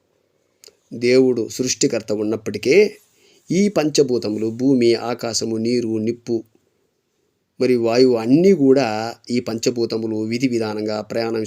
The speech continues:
చేస్తూ ఉంది. ఎప్పుడు కూడా సెలవు తీసుకోవట్లేదు.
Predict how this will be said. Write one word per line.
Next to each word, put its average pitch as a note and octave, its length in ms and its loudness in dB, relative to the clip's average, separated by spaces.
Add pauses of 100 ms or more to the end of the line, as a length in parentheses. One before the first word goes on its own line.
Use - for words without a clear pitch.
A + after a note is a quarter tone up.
(100)
చేస్తూ A2 240 -8
ఉంది. A#2+ 260 -2 (1080)
ఎప్పుడు C3+ 380 0
కూడా A#2 240 -2
సెలవు A#2+ 280 -4
తీసుకోవట్లేదు. A#2 680 -4